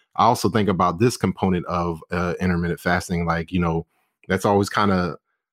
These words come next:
a, a perfect challenge for me kinda every day. Okay, I'm not playing football no more. I love to be challenged, love to compete. Okay, but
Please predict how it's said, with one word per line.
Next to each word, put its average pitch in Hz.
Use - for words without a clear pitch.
a, 175
a -
perfect 131
challenge 120
for 101
me 95
kinda 98
every 90
day. 76
Okay, 95
I'm 92
not 98
playing 104
football 101
no 98
more. 95
I 65
love 95
to 98
be 101
challenged, 92
love 92
to -
compete. 92
Okay, 95
but 82